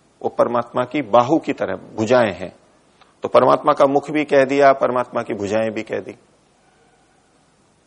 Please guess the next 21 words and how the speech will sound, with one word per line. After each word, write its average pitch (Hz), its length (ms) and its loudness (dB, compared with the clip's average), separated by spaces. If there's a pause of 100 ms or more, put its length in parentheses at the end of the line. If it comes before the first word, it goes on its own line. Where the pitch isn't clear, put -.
(120)
उरु 180 280 6
तदस्य 156 540 2
यद 127 120 2
वैश्य, 113 400 -2
जो 110 160 -6
वैश्य 139 360 0
हैं, 151 400 -6 (260)
व्यापार 139 380 2
करते 135 340 -4
हैं, 131 180 -4
खेतीबाड़ी 127 520 -4
करते 120 360 -4
हैं, 117 260 -8 (840)
अ, 95 360 -6 (180)
पशुपालन 131 520 2
करते 120 340 -2
हैं, 110 200 -2
दुग्ध 127 180 -2
उत्पादन 123 500 0
करते - 340 -8
हैं, 107 220 -8